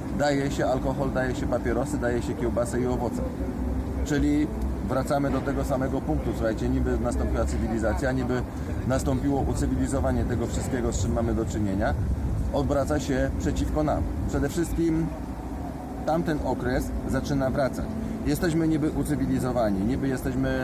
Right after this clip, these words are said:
w dwudziestym pierwszym wieku, rozumiem, to jest dopiero początek, ale Ukraina nam pokazuje,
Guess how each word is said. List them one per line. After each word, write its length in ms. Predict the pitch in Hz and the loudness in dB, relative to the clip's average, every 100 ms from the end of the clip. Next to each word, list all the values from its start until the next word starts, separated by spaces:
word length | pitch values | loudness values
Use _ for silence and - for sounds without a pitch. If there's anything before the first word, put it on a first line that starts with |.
| 127 127 123 113 - - - | 0 2 0 0 -4 -4 -4
w 40 | - | 0
dwudziestym 420 | 127 143 143 135 | 0 0 0 0
pierwszym 320 | 135 113 131 | 0 0 0
wieku, 280 | 120 110 95 | 0 0 0
rozumiem, 360 | 110 135 117 98 | 0 0 0 0
to 80 | |
jest 140 | 101 95 | 0 0
dopiero 320 | 98 117 110 | 0 0 0
początek, 500 | 110 104 117 117 156 - - - - - - | -2 0 0 0 -2 -2 -4 -4 -4 -4 0
ale 420 | 143 147 151 156 160 - - - - - - - - - | 2 4 2 2 0 -4 -4 -4 -4 -4 -4 -4 -2 -2
Ukraina 400 | 180 160 165 160 | 0 2 2 2
nam 140 | 151 | 2
pokazuje, 760 | 139 139 151 143 131 117 127 | 0 0 2 2 2 4 2